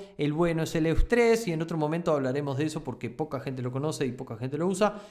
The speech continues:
Pero está muy bueno saberlo más en el mundo de la creación de activos, del emprendimiento, de la inversión, etcétera.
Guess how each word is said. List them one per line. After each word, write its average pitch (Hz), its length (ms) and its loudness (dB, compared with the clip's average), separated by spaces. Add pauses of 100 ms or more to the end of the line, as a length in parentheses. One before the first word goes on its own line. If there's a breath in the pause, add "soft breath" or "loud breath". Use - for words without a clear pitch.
(380 loud breath)
Pero 120 240 0
está 185 200 4
muy 180 120 6
bueno 127 300 4
saberlo 117 420 0
más 139 340 -4
en 117 120 -6
el 117 100 -4
mundo 120 320 -2
de 113 60 -4
la 117 80 -8
creación 117 380 -8
de 110 60 -8
activos, 127 400 -4
del 151 120 -6
emprendimiento, 110 840 -6
de 107 60 -4
la 104 60 -10
inversión, 107 500 -8
etcétera. 101 500 -12